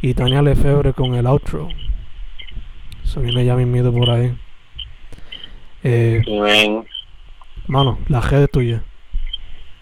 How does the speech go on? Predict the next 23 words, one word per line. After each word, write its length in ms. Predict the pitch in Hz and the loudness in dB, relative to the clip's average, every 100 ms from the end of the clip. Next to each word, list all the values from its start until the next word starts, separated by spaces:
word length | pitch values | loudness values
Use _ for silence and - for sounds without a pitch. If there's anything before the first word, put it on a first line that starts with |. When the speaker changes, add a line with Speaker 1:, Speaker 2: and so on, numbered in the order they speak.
| - - - - - - - - - | -18 -20 -20 -20 -16 -14 -14 -16 -2
Speaker 2:
Este, 1080 | 110 104 - 113 107 101 101 98 98 95 95 | 2 2 2 4 6 8 6 6 6 4 2
Manny 360 | 98 107 117 | 2 4 6
Vega 520 | 110 117 123 117 113 - - - - | 6 6 8 6 4 2 -10 -10 -2
en 340 | 101 98 95 | 0 0 -2
Facebook, 600 | - 123 123 - 120 117 | 2 2 2 0 -2 -2
Manny 340 | 104 104 107 110 | -2 0 0 0
underscore 560 | 107 98 - 107 101 | -2 -4 -2 0 0
Vega 480 | 98 101 98 101 95 | 2 2 2 2 0
en 140 | 98 | 0
Instagram 520 | 110 113 - 110 104 98 | -2 -4 -2 0 0 -2
y 60 | |
Manny 260 | 92 98 101 | -4 -2 2
Vega 260 | 101 101 98 | 2 2 0
nueve 280 | 101 104 101 - _ - | 0 2 2 0 _ -14
en 400 | 98 92 92 90 - | -12 -14 -20 -20 -4
Twitter. 380 | 123 127 117 117 - - - - - - - - | 0 2 0 -2 -12 -16 -16 -14 -12 -12 -12 -2
Este, 840 | 104 101 - - 107 101 98 95 92 | 0 0 -4 -10 -2 2 4 4 2
por 160 | 101 | 0
ahí 220 | 98 101 | 2 2
mismo 500 | 113 113 117 117 110 107 | 0 -2 0 0 0 2
pueden 340 | 107 107 107 | 0 2 0
conseguir 800 | 113 107 110 104 104 101 98 92 90 - - | -6 -6 -2 0 0 -4 -8 -12 -16 -12 -8
en, 380 | 104 104 98 92 | -4 -4 -4 -12